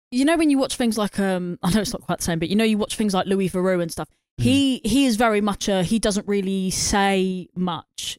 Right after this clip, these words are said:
Speaker 1: like, personally. He, he'll, like, ask questions, but he doesn't really get involved. But this woman's, like, crying 'cause she thinks she's a terrible person for, like, going to this clinic or whatever. And she's like, "No, how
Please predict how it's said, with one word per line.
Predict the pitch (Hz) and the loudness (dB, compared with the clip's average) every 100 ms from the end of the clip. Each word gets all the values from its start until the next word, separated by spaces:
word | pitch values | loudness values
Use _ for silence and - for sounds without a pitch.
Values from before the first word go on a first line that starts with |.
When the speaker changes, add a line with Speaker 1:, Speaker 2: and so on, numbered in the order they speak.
| - | -4
Speaker 1:
like, | 185 - | -4 -2
personally. | 240 226 220 - 180 170 165 | 0 2 0 -2 -6 -8 -8
He, | 214 220 | -4 -4
he'll, | 220 247 | -2 0
like, | 233 220 | 0 0
ask | 226 220 | -2 -4
questions, | - 214 - 175 | -4 -6 -6 -10
but | - | -8
he | 190 | -6
doesn't | 185 185 | -6 -4
really | 185 | -6
get | - 175 | -6 -6
involved. | 180 185 170 _ _ _ _ - | -4 -4 -6 _ _ _ _ -6
But | 214 | -2
this | 254 - | -2 0
woman's, | 277 262 - | 0 0 -2
like, | - - | -6 -8
crying | - 220 214 185 | -2 0 2 -2
'cause | - | -6
she | - | -6
thinks | 214 - | -6 -4
she's | 190 | -6
a | |
terrible | - 220 214 190 | -2 0 0 -2
person | - 202 196 190 - 175 | -2 0 0 0 -2 -4
for, | - | -4
like, | 180 - | -6 -2
going | 190 185 | -4 -2
to | 185 | -4
this | - | -6
clinic | - 190 175 | -2 -2 -2
or | 160 | -6
whatever. | 165 160 180 - _ _ _ _ _ _ _ | -8 -10 -12 -14 _ _ _ _ _ _ _
And | 214 202 | -2 2
she's | 247 240 | 0 0
like, | 233 _ _ _ | -4 _ _ _
"No, | 240 269 202 - | 2 2 2 -2
how | - 302 | -4 -4